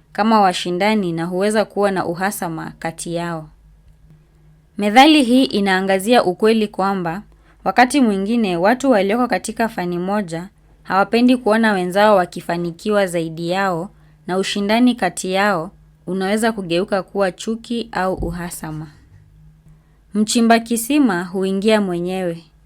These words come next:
Ina maana kwamba mtu anayepanga au kutengeneza mtego kwa ajili ya wengine, mara nyingi huishia kuangukia katika mtego huo mwenyewe. Methali hii inatufundisha kuwa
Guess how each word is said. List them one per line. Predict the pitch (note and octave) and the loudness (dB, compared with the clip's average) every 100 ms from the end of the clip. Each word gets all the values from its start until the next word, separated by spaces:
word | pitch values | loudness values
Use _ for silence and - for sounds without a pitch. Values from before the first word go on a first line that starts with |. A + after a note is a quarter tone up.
| _ _ _ _ _ _ _ - | _ _ _ _ _ _ _ -2
Ina | G#3+ A3+ | 2 4
maana | A#3+ C#4 D4 | 4 4 4
kwamba | C4+ A#3 A#3+ G3 F3 - | 2 2 4 4 2 0
mtu | A#3+ C4+ D4+ | 0 2 2
anayepanga | G3 F#3+ F#3 F#3+ A3+ A#3 A#3 - | 2 2 0 0 2 2 2 2
au | G3+ A3 | 2 2
kutengeneza | G#3+ - F3+ F3+ G3 G#3+ G#3+ | -2 -6 -4 -4 -2 -2 -2
mtego | F#3 F3 G#3 G#3 G#3 | -4 -4 -4 -2 -4
kwa | F3+ | -2
ajili | E3+ E3+ G#3+ G#3 | -4 -4 -2 -2
ya | F#3 | 0
wengine, | E3 E3 E3+ G#3+ G3 E3+ G#3+ _ _ _ _ - | -2 -2 -4 -4 -4 -8 -12 _ _ _ _ -2
mara | G#3+ C4+ B3+ | 4 6 6
nyingi | A3+ A#3+ A#3+ | 4 2 0
huishia | G3+ F3+ F#3 A#3 A3+ | 0 -2 -2 0 0
kuangukia | A3+ F3 F3 F3 A3+ A3 | 0 -2 -2 -4 -2 0
katika | E3+ E3+ G#3+ G#3 | -2 -4 -4 -4
mtego | G3 F3 E3 E3 | -4 -8 -4 -4
huo | F#3 G3+ F#3+ | -2 -2 -2
mwenyewe. | E3 E3 E3+ F3 E3 D#3+ _ _ _ _ _ _ | -4 -4 -4 -4 -6 -12 _ _ _ _ _ _
Methali | F3+ F#3+ C4+ C#4+ | -4 4 4 4
hii | A3+ B3+ | 4 2
inatufundisha | - G3 F#3 E3+ F#3 F#3+ - A3+ F3+ | 2 0 -2 -4 -6 -6 -2 -2 -2
kuwa | - G#3 F3+ E3+ | -6 -4 -2 -4